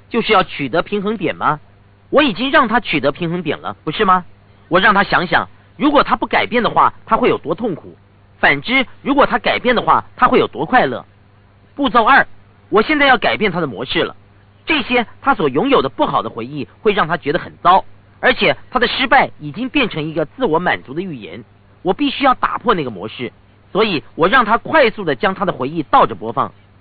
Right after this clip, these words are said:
而当他在做那件事的时候，我说，“你就想象当你在做这个事的时候，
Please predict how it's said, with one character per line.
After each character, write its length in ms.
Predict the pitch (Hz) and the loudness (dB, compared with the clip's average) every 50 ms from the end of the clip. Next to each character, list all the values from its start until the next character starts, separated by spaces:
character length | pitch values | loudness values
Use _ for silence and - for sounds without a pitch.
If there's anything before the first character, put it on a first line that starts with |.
| _ _ _ _ _ | _ _ _ _ _
而 140 | - 196 262 | 0 0 2
当 220 | - - 311 294 | 4 4 4 4
他 100 | 262 269 | 4 2
在 140 | 285 277 233 | 2 2 2
做 160 | - 269 233 | 2 0 0
那 120 | 208 208 185 | 0 -2 -2
件 140 | 165 185 | -2 -4
事 180 | 180 - 254 240 | -4 -4 -2 -2
的 80 | 170 135 | -2 -2
时 120 | - - | -4 -4
候， 200 | 120 127 117 - - - | -4 -4 -4 -4 -6 -10
我 100 | - 98 | -10 -10
说 260 | 104 - - 147 156 151 - - - - - _ _ | -8 -4 -2 0 0 0 -2 -8 -20 -20 -20 _ _
，“你 140 | - 196 202 | -4 -4 0
就 120 | - - | 0 0
想 300 | - - - 160 120 117 | 0 0 0 0 0 0
象 220 | 131 - 240 202 170 | 0 0 0 0 0
当 220 | - 262 269 262 | -2 -2 -2 -2
你 60 | 196 | -4
在 120 | 135 180 196 | -4 -4 -4
做 180 | - - 226 | -2 0 0
这 140 | 208 - 247 | 0 0 -2
个 80 | 175 151 | -4 -4
事 200 | - - - 170 | -4 -4 -2 -2
的 60 | 139 | -2
时 140 | - - 120 | -4 -6 -8
候， 200 | 101 110 110 | -6 -6 -6